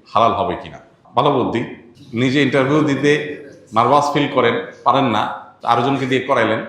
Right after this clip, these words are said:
করায় আপনি চাকরি করলেন। এটা যদি আপনি করেন তাহলে সেক্ষেত্রে আপনি তো প্রতারণা করলেন, আপনি তো একটা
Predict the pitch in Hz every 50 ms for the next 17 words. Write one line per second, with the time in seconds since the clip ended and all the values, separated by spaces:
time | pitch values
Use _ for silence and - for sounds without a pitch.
0 | - - - _ _ _ _ 120 113 113 110 107 - - - - 98 - - 92
1 | 80 82 78 73 73 - - _ _ _ _ _ - 156 156 196 190 196 214 208
2 | 196 202 202 - - 151 151 175 160 131 127 - 143 143 160 180 165 - 170 151
3 | 165 156 - 170 160 - 165 156 - 156 - - 170 - 190 185 180 165 127 -
4 | - 90 85 78 76 - - _ _ _ _ _ - 123 123 131 123 - 113 107
5 | - 160 175 233 269 - - -